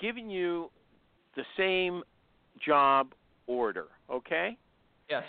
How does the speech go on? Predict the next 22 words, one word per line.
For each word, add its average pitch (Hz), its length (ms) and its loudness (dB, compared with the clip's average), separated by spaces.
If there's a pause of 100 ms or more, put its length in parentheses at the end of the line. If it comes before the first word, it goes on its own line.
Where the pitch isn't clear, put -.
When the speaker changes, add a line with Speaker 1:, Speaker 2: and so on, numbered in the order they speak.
(500)
Speaker 1:
Who's 254 240 -4
gonna 185 220 0
do, 180 160 -8
who's 226 200 -6
gonna 196 220 -4
do 151 200 0
a 139 40 4
better 120 260 0
job? 95 380 0 (280)
You 226 540 0
with 190 220 2
your 151 220 -4
I 196 180 4
T 220 220 -8
background 208 640 0 (200)
or 135 100 -4
him 180 380 -4
with 139 160 -4
his 120 180 -4 (220)
English 139 400 -4 (140)
background? 71 520 -10 (880)
Speaker 2:
Uh, 131 420 2